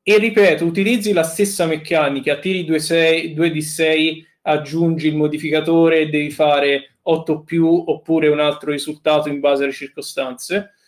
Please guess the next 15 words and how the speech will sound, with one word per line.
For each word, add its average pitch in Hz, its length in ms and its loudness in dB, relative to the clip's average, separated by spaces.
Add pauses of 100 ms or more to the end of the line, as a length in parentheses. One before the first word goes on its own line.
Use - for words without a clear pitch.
(600)
Oppure, 220 520 2
per 185 120 0
esempio, 151 760 0
eh, 160 360 0
se 202 220 -2
non 226 140 0
sai 175 420 2
come 170 220 0
risolvere 156 540 2
una 143 260 -2
situazione 147 800 -2
o 131 200 -6
c'è 156 200 -6
un 160 140 -2
dubbio, 165 600 -2